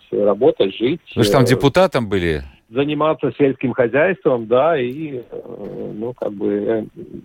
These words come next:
Speaker 1: неравнодушный человек, меня волнует, что вокруг происходит. И решил стать депутатом, но поскольку зелёный образ жизни, м, скажем так, мой,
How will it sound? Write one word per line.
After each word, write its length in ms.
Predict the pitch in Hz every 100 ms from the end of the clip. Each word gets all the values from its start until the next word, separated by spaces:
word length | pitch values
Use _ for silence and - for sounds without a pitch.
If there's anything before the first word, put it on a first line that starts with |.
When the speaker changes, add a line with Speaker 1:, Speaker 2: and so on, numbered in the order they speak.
| -
Speaker 1:
неравнодушный 920 | 143 139 156 135 143 135 160 - 120
человек, 520 | - 120 120 160 -
меня 240 | 117 110 107
волнует, 460 | 104 110 117 104
что 240 | - - 110 -
вокруг 340 | 113 - 113
происходит. 640 | - 104 98 - 120 - - - _ _ - _ _ _ _ - -
И 460 | 98 101 101 104 104 - _
решил 560 | 120 113 - 170 190 147 -
стать 200 | - 139
депутатом, 720 | 139 123 120 _ - - 110 101 _
но 380 | 113 127 135 113 -
поскольку 420 | 117 - 127 127
зелёный 420 | 117 127 135 117
образ 280 | 120 120 113
жизни, 500 | 110 127 113 104 98 -
м, 720 | 104 104 101 98 98 98 104 _
скажем 280 | 104 98 104
так, 240 | 107 -
мой, 340 | 113 156 214